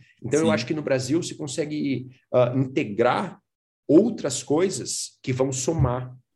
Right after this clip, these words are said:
Speaker 1: a CrossFit.
Speaker 2: Com certeza, não. É, é, eu falo de verdade. Eu acho que a gente tem o potencial pra
Speaker 1: Tem.
Speaker 2: ter os melhores
Speaker 1: Eu acho
Speaker 2: treinadores
Speaker 1: também,
Speaker 2: de
Speaker 1: cara.
Speaker 2: CrossFit do mundo, por causa da
Speaker 1: Eu
Speaker 2: base
Speaker 1: acho, eu acho
Speaker 2: que a
Speaker 1: que se a
Speaker 2: gente
Speaker 1: gente
Speaker 2: tem.
Speaker 1: tivesse um, um apoio financeiro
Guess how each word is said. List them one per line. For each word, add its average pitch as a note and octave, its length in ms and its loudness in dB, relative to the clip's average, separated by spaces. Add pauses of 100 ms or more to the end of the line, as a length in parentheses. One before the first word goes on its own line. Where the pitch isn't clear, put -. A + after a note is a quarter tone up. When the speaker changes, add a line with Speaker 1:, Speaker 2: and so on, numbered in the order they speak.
Speaker 1:
a F#2+ 100 -6
CrossFit. - 600 -6 (200)
Speaker 2:
Com D#3+ 160 2
certeza, D#3+ 480 4
não. D3+ 340 4
É, C#3 100 6
é, D3 160 4
eu F#3 200 4
falo A#3+ 300 4
de C4+ 80 0
verdade. B3 400 4
Eu C#3 80 4
acho C#3 100 -4
que D#3 80 -4
a - 20 -2
gente D#3+ 160 -4
tem F#3 200 0
o G#3 40 0
potencial G3 640 0
pra A3+ 120 -4
Speaker 1:
Tem. C3+ 80 4
Speaker 2:
ter - 100 2
os A3 100 0
melhores F3 480 0
Speaker 1:
Eu D3 60 4
acho G#3 80 4
Speaker 2:
treinadores - 240 4
Speaker 1:
também, - 100 2
Speaker 2:
de A2+ 60 -2
Speaker 1:
cara. - 140 -2
Speaker 2:
CrossFit G#3 320 -6
do G3+ 160 2
mundo, G3+ 520 -2
por B2 120 -10
causa - 180 -4
da - 80 -2
Speaker 1:
Eu G#2+ 60 4
Speaker 2:
base G2 140 4
Speaker 1:
acho, - 80 0
eu A2 40 4
acho G#2+ 60 -2
Speaker 2:
que F3 60 2
a - 40 0
Speaker 1:
que F3+ 60 -4
se D3 80 4
a B2+ 60 6
Speaker 2:
gente D3 200 2
Speaker 1:
gente - 120 -8
Speaker 2:
tem. F3+ 80 -4
Speaker 1:
tivesse C3 600 0
um, A#2 300 -4
um A2+ 60 2
apoio A2 720 2
financeiro A#2 600 -2